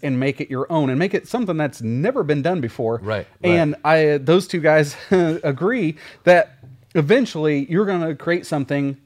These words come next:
Speaker 1: that came from something, it came from something. And sure, it may have derived from, you know, an
Speaker 2: Right,
Speaker 1: original.
Speaker 2: but that doesn't mean that it's not new. That is actually new 'cause
Speaker 1: Absolutely.
Speaker 2: it's not what it was before.
Speaker 1: Yeah. Yeah. Just 'cause you're not, you know, inventing the wheel doesn't mean you can't reinvent it into something totally different that looks different, works different, and,
Speaker 2: Right.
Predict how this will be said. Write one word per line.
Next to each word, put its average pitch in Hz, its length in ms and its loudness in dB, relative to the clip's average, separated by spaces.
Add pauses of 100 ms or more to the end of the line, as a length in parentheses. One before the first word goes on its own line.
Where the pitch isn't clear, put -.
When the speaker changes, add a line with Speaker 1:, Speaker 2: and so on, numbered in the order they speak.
Speaker 1:
that 135 160 -2
came 151 160 -2
from 135 160 -8
something, 123 280 -6
it 120 60 -16
came 160 200 -4
from 120 100 -6
something. 127 320 -2
And 160 80 -2
sure, 226 200 0
it 214 40 -4
may 214 120 -6
have 196 100 -8
derived 123 360 -4
from, 113 320 -8 (140)
you 135 100 -6
know, 123 240 -2
an 139 120 -2
Speaker 2:
Right, 143 120 2
Speaker 1:
original. 147 340 2
Speaker 2:
but 139 120 -2
that 151 100 -2
doesn't 135 160 -8
mean 135 140 -6
that 117 100 -6
it's 110 220 -8
not 113 320 -6
new. 98 220 -8
That 92 180 -8
is 120 160 -10
actually 92 320 -12
new 110 240 -8
'cause - 160 -16
Speaker 1:
Absolutely. 123 360 -2
Speaker 2:
it's - 40 -2
not 104 80 -6
what 104 100 -6
it 98 40 -4
was 98 240 -4
before. 95 540 -10
Speaker 1:
Yeah. 123 180 2 (320)
Yeah. 135 140 0
Just 165 180 -4
'cause 170 140 -2
you're 160 100 -2
not, 156 200 -2 (220)
you 139 140 -2
know, 131 200 -4 (480)
inventing 147 440 0
the 131 80 -2
wheel 131 440 2
doesn't 143 200 -2
mean 139 160 -2
you 131 100 -4
can't 131 320 -8 (140)
reinvent 123 520 0
it - 120 -10
into 120 160 -2
something 123 320 -6
totally 123 240 -2
different 120 360 -4
that 120 60 -10
looks 120 240 -4
different, - 320 -8
works 113 240 -8
different, 117 520 -6
and, 110 120 -8
Speaker 2:
Right. 85 160 -10